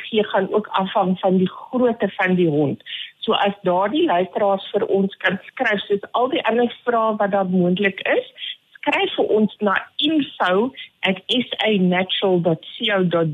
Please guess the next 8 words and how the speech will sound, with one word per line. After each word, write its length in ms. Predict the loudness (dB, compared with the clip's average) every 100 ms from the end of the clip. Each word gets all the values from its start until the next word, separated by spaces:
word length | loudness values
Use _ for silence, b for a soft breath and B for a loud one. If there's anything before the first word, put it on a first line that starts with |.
| -2
Z 220 | -2 -2 -2
A 140 | -2 -2 -2 B B -4
en 200 | 0 2 2
ons 260 | 2 2 0
antwoord 500 | 0 0 0 0 2
julle 240 | 2 2
graag. 600 | 0 -4 -2 0 0 -4 B B -18 -2
Of 180 | -2